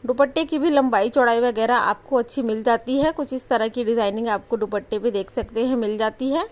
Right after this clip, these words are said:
I hope फ्रेंड्स, आपको आज का वीडियो पसंद आया होगा। वीडियो आप लोगों को कैसा लगा, मुझे कमेंट करके भी ज़रूर बताएं।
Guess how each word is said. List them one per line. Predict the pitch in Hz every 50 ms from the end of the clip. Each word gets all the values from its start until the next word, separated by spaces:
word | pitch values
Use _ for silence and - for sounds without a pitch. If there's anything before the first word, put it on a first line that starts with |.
| - - - - - - - - - - _ _ _ _ - - - - - -
I | 220 285 294
hope | 262 302 330 349
फ्रेंड्स, | 339 - 349 302 311 330 311 -
आपको | - 233 233 226 - - 302
आज | 285 - - 214 220 -
का | - - 269
वीडियो | 240 247 233 254 277
पसंद | 269 - 220 - 262 262 254 247
आया | 240 240 240
होगा। | 262 247 214 214 269
वीडियो | 294 294 240 247 277
आप | 262 254 240
लोगों | 254 247 233 240 269
को | 269 294
कैसा | 285 285 254 220 220 - 262
लगा, | 254 254 247 233 277 302
मुझे | 311 294 247 269
कमेंट | 262 - 233 220 220 240 247 233
करके | 240 220 208 - 247
भी | 226 254 262
ज़रूर | 254 240 233 202 202 233 233
बताएं। | 220 247 240 226 233 220 240